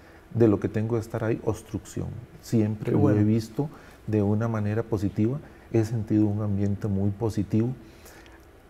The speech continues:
Speaker 1: Ahora, el Consejo Universitario no solamente son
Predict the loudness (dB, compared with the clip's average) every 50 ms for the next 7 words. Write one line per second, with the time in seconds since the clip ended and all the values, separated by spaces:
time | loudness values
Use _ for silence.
0 | -20 -16 -4 0 4 6 6 6 6 4 0 4 4 4 4 4 2 0 0 0
1 | 2 2 2 2 2 2 2 2 4 4 4 4 4 4 2 2 2 2 2 0
2 | 2 2 2 2 2 0 0 0 0 -2 -4 -4 -6 -6 -6 -4 -2 -2 0 0
3 | 0 -2